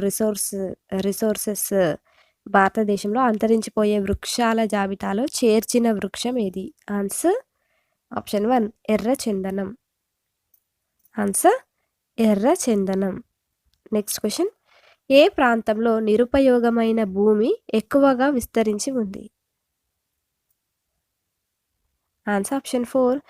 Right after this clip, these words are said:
జమ్మూ కాశ్మీర్లో. నెక్స్ట్ వన్, సుగంధ ద్రవ్యాల్లో వాడే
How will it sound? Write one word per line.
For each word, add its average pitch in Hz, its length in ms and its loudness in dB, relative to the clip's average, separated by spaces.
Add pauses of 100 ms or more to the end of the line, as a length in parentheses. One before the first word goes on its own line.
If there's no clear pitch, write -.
(360)
జమ్మూ 233 240 4 (100)
కాశ్మీర్లో. 202 680 0 (1700)
నెక్స్ట్ 202 220 -6
వన్, 196 100 -10 (800)
సుగంధ 285 380 6 (120)
ద్రవ్యాల్లో 220 640 4
వాడే 196 320 2